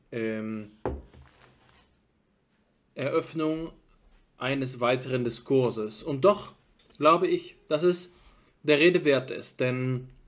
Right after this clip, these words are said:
wir bewegen uns doch, äh, sehr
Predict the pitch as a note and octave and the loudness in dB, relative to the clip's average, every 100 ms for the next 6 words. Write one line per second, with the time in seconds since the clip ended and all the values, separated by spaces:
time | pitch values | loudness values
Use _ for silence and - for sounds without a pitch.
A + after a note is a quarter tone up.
0 | _ _ _ _ _ _ _ _ _ - | _ _ _ _ _ _ _ _ _ -20
1 | - C#3+ C3+ C3+ C#3 F3+ F#3+ F#3 - A3+ | -12 -6 -4 -2 6 6 6 -4 -4 -4
2 | A3 - - C4 G#3 F3+ E3+ D3+ C3+ D#3 | -4 -14 -20 -16 -4 0 0 -2 -4 0
3 | G#3+ G#3+ | 0 -2